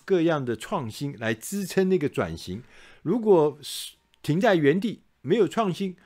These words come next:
这个转型就动不了。所以转型的基础就是要不断有新玩意儿会跑出来。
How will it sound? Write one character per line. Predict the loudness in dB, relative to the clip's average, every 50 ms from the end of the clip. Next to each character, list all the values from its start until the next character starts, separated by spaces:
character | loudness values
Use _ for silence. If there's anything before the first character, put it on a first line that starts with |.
| _ _ _
这 | -4 -4
个 | -4
转 | 0 0 0 0 0
型 | -2 -4 -4 -4
就 | -4
动 | -4 -2 -2 0 0
不 | 0 0
了。 | -2 -2 -4 -10 _ _ _ _ _ -20 -20 _
所 | -2 2
以 | 2 2
转 | 2 2 0 0 0 -2
型 | -4 -4 0
的 | 0 0
基 | -2 -2 -4 -4 -4
础 | -4 -6 -14 -16
就 | _ -10 -8
是 | -8 -4
要 | -2 0 0 0
不 | -2 -6 -6
断 | -2 0 0 0 0
有 | -2 -4 -6
新 | -6 -6 -6 -4 -4 -2
玩 | -4 -4 -2
意 | -2 -2
儿 | -4
会 | -4 -6
跑 | -8 -10 -16 -20 -20
出 | -14 -10 -8
来。 | -8 -8 -10 -14